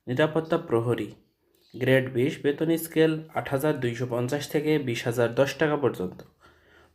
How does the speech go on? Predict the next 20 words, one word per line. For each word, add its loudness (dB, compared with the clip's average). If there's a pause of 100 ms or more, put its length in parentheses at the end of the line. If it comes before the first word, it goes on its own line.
পদের 2
সংখ্যা 0
বাইশ। 2 (680)
কোনো 0
স্বীকৃত -6
বোর্ড 2
হইতে 2
মাধ্যমিক 2 (100)
স্কুল -4
সার্টিফিকেট -2
বা 4
সমমান 2
পরীক্ষায় 0
উত্তীর্ণ 0
হতে 2
হবে। -8 (800)
সুস্বাস্থ্যের -2
অধিকারী 0
হতে -2
হবে -2